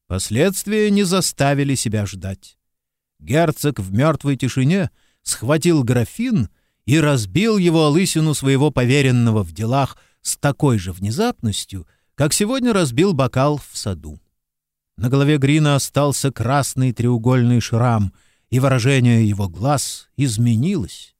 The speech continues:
в отличие от улыбки. Он поднялся на нетвёрдых ногах и нанёс ответный удар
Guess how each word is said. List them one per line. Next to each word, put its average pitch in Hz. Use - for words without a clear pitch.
в 90
отличие 92
от 87
улыбки. -
Он 262
поднялся 120
на 113
нетвёрдых 101
ногах 113
и 151
нанёс 175
ответный 208
удар 151